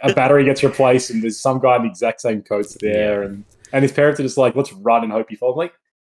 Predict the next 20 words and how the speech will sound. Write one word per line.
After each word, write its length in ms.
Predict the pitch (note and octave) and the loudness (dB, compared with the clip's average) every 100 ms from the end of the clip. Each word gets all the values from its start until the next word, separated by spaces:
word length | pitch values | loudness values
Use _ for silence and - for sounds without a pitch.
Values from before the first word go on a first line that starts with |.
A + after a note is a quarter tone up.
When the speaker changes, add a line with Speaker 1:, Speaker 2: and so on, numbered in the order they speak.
| _ _ _ _ - | _ _ _ _ -12
Speaker 1:
just, 200 | - - | -12 -10
just 140 | A3 | -4
imagine, 400 | F4 E3+ C#3+ A2+ | 0 2 2 0
you 120 | B2 F3+ | -2 0
guys 180 | D3 | 0
are 40 | A2 | 0
both 260 | F2+ - _ | -8 -14 _
parents. 280 | D#2+ - | -20 -8
Imagine 460 | D3 D3+ E3+ G3 A#3 | -6 -6 -6 -6 -6
for 160 | A#3+ D#3+ | -4 -4
a 40 | |
minute 260 | B2 G#2 - | -4 -6 -8
you 280 | A#2+ C#3 G#2+ | -4 -4 -2
once 240 | A2 A2 - | -4 -4 -8
forgot 380 | A2 F#2+ G2+ G2+ | -10 -6 -6 -6
your 120 | G2+ | -8
child 380 | - G2 F#2+ F#2 | -4 -4 -4 -6
on 100 | F#2 | -10
a 20 | |
trip. 1400 | - G2 - - - - - - G#3+ - D3+ C#3+ B2 | -12 -12 -14 -20 -20 -20 -14 -8 -8 -6 -4 -4 -6